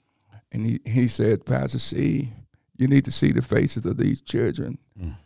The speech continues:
Speaker 1: It just melted his heart.
Speaker 2: Mm.
Speaker 1: Yeah.
Speaker 2: Mm.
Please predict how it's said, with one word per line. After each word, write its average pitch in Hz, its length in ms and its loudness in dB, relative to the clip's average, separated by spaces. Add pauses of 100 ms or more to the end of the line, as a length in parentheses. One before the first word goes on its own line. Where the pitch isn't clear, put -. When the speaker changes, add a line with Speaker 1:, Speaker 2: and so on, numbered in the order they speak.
(120)
Speaker 1:
It 113 140 -4
just 117 240 -4
melted 101 560 -4
his 104 160 -4
heart. 110 440 -8
Speaker 2:
Mm. 85 180 -10 (440)
Speaker 1:
Yeah. - 200 -6
Speaker 2:
Mm. 82 80 -8